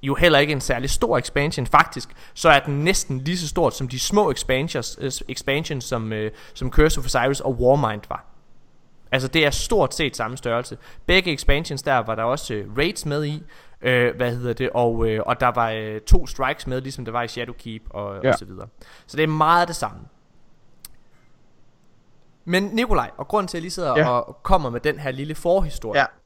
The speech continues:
Speaker 1: det er for ligesom
Speaker 3: Ja.
Speaker 1: at give en forståelse for, hvor det er, vi er hen. Fordi
Speaker 3: Ja.
Speaker 1: vi, i den her interaktive cutscene, eller hvad man kan kalde det, med, øh, med Zavala,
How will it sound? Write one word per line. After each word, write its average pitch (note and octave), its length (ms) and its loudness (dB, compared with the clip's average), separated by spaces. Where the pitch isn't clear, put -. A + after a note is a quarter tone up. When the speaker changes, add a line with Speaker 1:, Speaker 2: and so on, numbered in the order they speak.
Speaker 1:
det D#3+ 80 0
er D#3 40 0
for G#3+ 120 0
ligesom G3 220 2
Speaker 3:
Ja. D#3+ 40 -2
Speaker 1:
at D#3+ 80 -6
give G#3 300 -10
en C#3+ 120 -8
forståelse F3+ 440 -4
for, C#3+ 80 -4
hvor C3 100 -4
det A#2+ 80 -2
er, B2 80 -2
vi A2 60 -10
er G#2 40 -10
hen. G2+ 160 -12
Fordi D#3+ 360 -8
Speaker 3:
Ja. C#3+ 140 -8
Speaker 1:
vi, G#3+ 240 -6
i A3+ 100 -10
den A3 200 -2
her F3+ 240 0
interaktive E3+ 680 -4
cutscene, B2+ 680 0
eller A2+ 120 -8
hvad A#2 100 -4
man B2+ 100 -8
kan C3+ 100 -12
kalde A#2+ 320 -6
det, C3+ 120 -6
med, B2 460 2
øh, A2+ 300 0
med A2+ 120 -6
Zavala, D#3 540 2